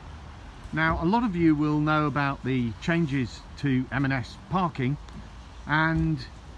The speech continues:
the success, the enormous success of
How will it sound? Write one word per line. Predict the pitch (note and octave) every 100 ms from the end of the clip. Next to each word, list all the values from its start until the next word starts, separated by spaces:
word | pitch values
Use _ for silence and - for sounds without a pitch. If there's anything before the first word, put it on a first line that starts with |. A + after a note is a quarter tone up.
| -
the | D#3 D#3+
success, | - G3 G3 - G#3 D3+ -
the | F3+ G3
enormous | G3+ G#3+ B3 B3+ G#3+ D3+
success | - - - - C3 F#2+ - - - - - - -
of | C3+